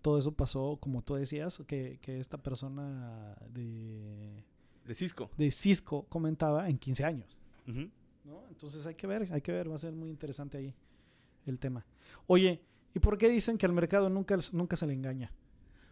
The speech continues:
Speaker 2: Porque
Speaker 1: <laughs> No le puedes ganar al mercado, es una frase de los
Speaker 2: Ajá,
Speaker 1: inversionistas, ¿no?
Speaker 2: exactamente, por ahí hay, hay un libro que se llama Random Walk de, de Malkiel que
Speaker 1: Ah, es buenísimo.
Speaker 2: que,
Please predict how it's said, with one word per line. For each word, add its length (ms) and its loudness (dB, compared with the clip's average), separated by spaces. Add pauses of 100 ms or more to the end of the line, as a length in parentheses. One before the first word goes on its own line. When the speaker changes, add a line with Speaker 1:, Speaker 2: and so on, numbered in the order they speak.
(120)
Speaker 2:
Porque 380 8
Speaker 1:
<laughs> 40 8
No 60 12
le 120 12
puedes 240 12
ganar 260 12
al 80 10
mercado, 380 10
es 120 10
una 160 8
frase 260 6
de 60 8
los 120 10
Speaker 2:
Ajá, 80 10
Speaker 1:
inversionistas, 540 4
¿no? 40 4
Speaker 2:
exactamente, 500 2
por 120 0
ahí 100 4
hay, 160 0
hay 200 0
un 100 -2
libro 260 -2
que 100 -12
se 120 -6
llama 200 0
Random 320 0
Walk 320 -6
de, 320 -6
de 120 -8
Malkiel 360 -6
que 100 -6
Speaker 1:
Ah, 320 -6
es 80 -6
buenísimo. 600 0
Speaker 2:
que, 160 -2